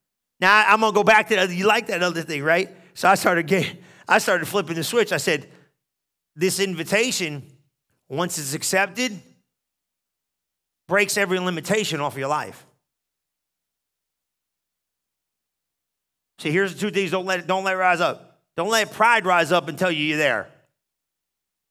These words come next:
It's all about posture once you've been invited. It's all about posture once you've been invited.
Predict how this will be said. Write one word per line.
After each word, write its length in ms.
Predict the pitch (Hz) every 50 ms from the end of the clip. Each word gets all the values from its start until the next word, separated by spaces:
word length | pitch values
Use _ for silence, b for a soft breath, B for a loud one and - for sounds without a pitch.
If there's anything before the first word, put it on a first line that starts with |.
| _ _ _ _ _ _ _ _ _ _ _ _ _ _ _ _
It's 80 | - 156
all 120 | 147 160
about 300 | 165 175 190 190 185 -
posture 640 | - 208 220 214 196 147 - - - 135 120 110 101 - _ _ _ _ _ _ _ _ _ _ -
once 220 | 139 147 139 -
you've 80 | - 135
been 140 | 143 147 143
invited. 520 | 139 139 131 151 147 143 120 123 107 90 - _ _ _ _ _ _ _ _ _ _ _ _ _ _ _ _ _ _ _ _ _ _ _ _ _ _ _ _ _ _ _ _ _ _ _ _ _ _ _ _ _ _ _ _ _ _ _ _ _ _ _ _ _ _ _ _ _ _ _ _ _ _ _ _ _ _ _ _ _ _ _ _ _ _ _
It's 60 | -
all 120 | 123 135
about 280 | 143 156 175 185 185 185
posture 420 | - 220 226 214 - - - 170
once 240 | 156 165 165 151 156
you've 80 | 156 139
been 120 | 160 160
invited. 500 | 151 147 147 - 165 156 127 117 113 110